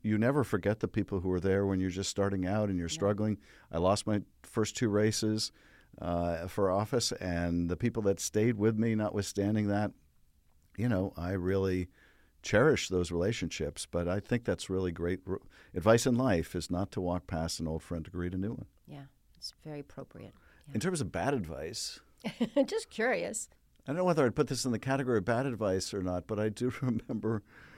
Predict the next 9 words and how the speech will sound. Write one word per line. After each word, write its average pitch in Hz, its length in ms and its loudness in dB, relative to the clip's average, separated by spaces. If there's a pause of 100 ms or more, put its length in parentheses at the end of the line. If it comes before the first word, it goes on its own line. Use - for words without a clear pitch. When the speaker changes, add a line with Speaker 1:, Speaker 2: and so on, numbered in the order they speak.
(280)
Speaker 1:
uh, 98 200 4
when 101 140 4
I 104 40 4
was 98 120 2
first - 240 0
running 107 160 2
for 101 160 -4
office, 104 600 0 (680)
um, 85 640 0